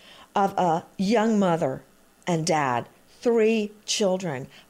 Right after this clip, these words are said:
Why? We are just learning about a break in the case. The alleged perp, Al-,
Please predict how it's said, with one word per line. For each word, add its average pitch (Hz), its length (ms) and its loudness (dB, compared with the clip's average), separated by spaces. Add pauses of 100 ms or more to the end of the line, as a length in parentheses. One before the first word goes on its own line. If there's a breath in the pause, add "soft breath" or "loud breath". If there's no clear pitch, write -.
(120)
Why? 175 680 0 (360 loud breath)
We 247 240 0
are 202 320 2
just 269 460 0
learning 190 840 0 (160)
about 160 340 0
a 165 40 0
break 156 400 0
in 160 100 0
the 156 80 0
case. 156 540 -2 (340 loud breath)
The 202 420 0
alleged 214 500 0
perp, 185 420 0
Al-, 262 360 2